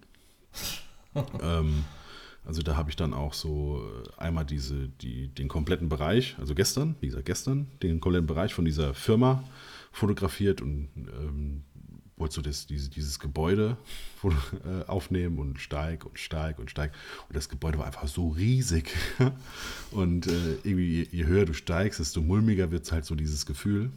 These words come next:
Speaker 2: Und, ähm,
Speaker 1: Kenn ich.
Speaker 2: ja, je-, jetzt heute zum Beispiel war das so, ah ja, komm, ist, ist egal. Und da waren, heute waren zum Beispiel überall Bäume.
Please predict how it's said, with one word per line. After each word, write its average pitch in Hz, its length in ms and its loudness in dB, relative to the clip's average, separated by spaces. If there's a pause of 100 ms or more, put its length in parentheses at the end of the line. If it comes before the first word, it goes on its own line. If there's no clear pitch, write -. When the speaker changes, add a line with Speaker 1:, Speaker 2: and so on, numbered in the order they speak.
(1120)
Speaker 2:
Und, 71 320 -2
ähm, 67 360 0 (840)
Speaker 1:
Kenn - 280 -4
ich. - 200 -8 (320)
Speaker 2:
ja, 90 280 0
je-, 85 280 0
jetzt - 260 0
heute 110 260 6
zum 110 140 -4
Beispiel 104 160 2
war 95 100 4
das 87 120 0
so, 76 140 -2
ah 71 60 0
ja, 69 120 0
komm, 67 280 -4
ist, - 200 -4
ist - 120 -4
egal. 55 440 -6
Und 78 120 -4
da 73 140 2
waren, 73 260 0
heute 82 200 2
waren 71 140 0
zum 69 80 -4
Beispiel 71 160 0
überall 71 200 2
Bäume. 73 320 -2